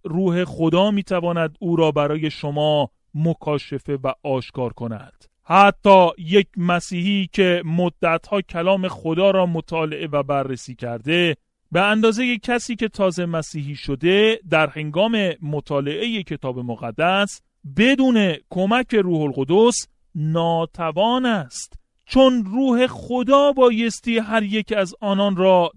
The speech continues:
تعلیم و آموزش دهد. امیدوارم مرا ببخشید که در اینجا یک مثال شخصی می‌زنم.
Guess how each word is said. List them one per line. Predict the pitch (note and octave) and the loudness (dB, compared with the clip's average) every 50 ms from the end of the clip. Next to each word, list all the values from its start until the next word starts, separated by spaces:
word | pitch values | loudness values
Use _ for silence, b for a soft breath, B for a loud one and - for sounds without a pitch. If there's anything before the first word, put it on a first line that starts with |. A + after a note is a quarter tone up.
| _ _ | _ _
تعلیم | - F#3 F#3 F3+ F3 E3+ F3 F#3+ G3 F#3+ F3+ E3 C3+ - _ _ _ _ | -8 -4 -2 -2 -2 0 2 2 4 4 2 2 -2 -6 _ _ _ _
و | E3 F#3+ F3+ - _ | -2 0 0 0 _
آموزش | G3 F#3 F#3 E3+ E3 E3+ E3+ E3 C#3+ D3+ D#3 C#3 - - - | -2 0 0 0 0 -2 -2 -2 -2 -2 -2 -2 -4 -8 -6
دهد. | D#3 C#3 B2 C3+ C#3 B2 A2 F2+ - _ _ _ _ _ _ _ _ | -6 -6 -4 -6 -8 -8 -8 -10 -14 _ _ _ _ _ _ _ _
امیدوارم | A#3+ B3+ C4 C4 A3 B3+ B3+ B3+ B3 A#3+ A#3 | 4 6 6 6 6 6 6 8 6 6 4
مرا | A3+ A#3 A#3 A3+ A3 G#3+ G#3 G3 G3 G3 F#3 | 4 4 4 4 4 4 4 4 4 2 0
ببخشید | F3 G3 G3+ G3+ G3+ G3 - - G3+ F3 | 0 2 4 4 2 2 0 -4 -8 -8
که | - - G3+ F#3 F3 F3+ D#3 | 0 2 2 4 4 2 2
در | E3 D#3+ E3 | 2 2 2
اینجا | E3+ E3 - G3 | 2 0 2 2
یک | G3 F#3 F#3 F#3+ F3+ F3 - - - F#3+ | 2 4 4 2 2 2 -2 -6 -10 -6
مثال | D#3+ E3 D#3+ D3+ - - F3+ F3 F3 F3 E3+ | -2 -2 -2 -2 -2 0 0 2 2 2 0
شخصی | - - E3 D3 C#3+ - - - F#3+ F#3+ | -2 -2 -4 -4 -6 -6 -6 -2 0 0
می‌زنم. | F3+ D#3+ B2 A#2+ B2+ A#2 G#2+ G2 F#2 F2+ | 0 -2 -2 -4 -6 -6 -8 -10 -16 -20